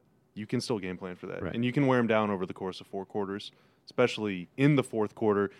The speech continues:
Speaker 1: Even last season against the Clippers, he was brilliant throughout the entire series, but in the fourth quarter, sometimes he would kind of fall off. But now you can lean on Brunson. Now you can lean on Dinwiddie in particular. And Austin, you know, I know that these guys obviously love Dinwiddie, but,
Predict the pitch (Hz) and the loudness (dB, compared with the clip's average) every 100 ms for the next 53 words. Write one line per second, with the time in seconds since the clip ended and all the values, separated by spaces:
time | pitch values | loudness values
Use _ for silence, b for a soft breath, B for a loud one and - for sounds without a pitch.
0 | b b 127 139 127 120 135 143 131 135 | b b 2 4 6 4 4 2 0 2
1 | 131 - 135 170 185 101 92 135 123 104 | 2 0 2 2 2 0 2 2 2 2
2 | 127 175 139 110 117 117 123 117 120 110 | 2 4 4 2 2 2 2 0 0 0
3 | 101 - 175 160 107 113 107 - 113 110 | 0 0 2 2 2 -2 -2 -2 -2 0
4 | 151 175 117 110 107 104 - 117 117 - | 0 0 -2 -2 -2 -2 -2 0 0 -2
5 | 101 - 98 95 123 117 B B B B | -4 -2 0 4 4 2 B B B B
6 | 110 101 120 127 123 120 107 110 101 92 | -2 2 4 4 2 -2 0 2 2 0
7 | 87 95 92 104 95 95 90 101 98 95 | -2 -4 -4 -8 -6 -6 -6 -4 -2 -2
8 | 90 98 98 101 92 87 90 117 113 104 | -2 -2 0 0 0 -4 -4 -4 -2 0
9 | 98 92 b b b - 104 95 95 107 | 0 -2 b b b -4 -2 -2 2 4
10 | 123 120 104 104 104 101 101 92 90 92 | 4 2 -2 -2 0 0 0 -2 -4 -6
11 | 87 90 90 90 - 92 90 87 95 92 | -2 -2 0 -2 -4 -4 -4 -2 -4 -2
12 | 90 85 87 | -4 -4 -6